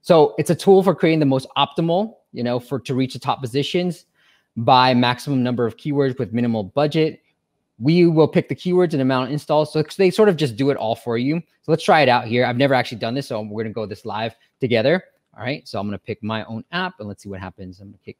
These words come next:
the U S, add keywords. So I'm gonna put, like, rain sounds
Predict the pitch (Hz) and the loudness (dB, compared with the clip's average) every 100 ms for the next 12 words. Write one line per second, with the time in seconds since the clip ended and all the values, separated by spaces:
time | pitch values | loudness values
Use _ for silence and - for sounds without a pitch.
0 | - 101 117 180 180 - _ _ _ _ | -20 -12 -10 -8 -10 -16 _ _ _ _
1 | _ _ _ _ _ _ _ _ _ _ | _ _ _ _ _ _ _ _ _ _
2 | - 117 113 - 160 156 156 156 147 - | -10 -8 -8 -6 -4 0 2 2 -2 -4
3 | 95 95 92 98 - - 127 196 185 185 | -2 -2 -2 -6 -8 -10 -4 -2 -2 -4
4 | 185 185 - - 190 185 185 185 190 185 | -4 -6 -8 -8 -6 -4 -4 -4 -4 -6
5 | - | -12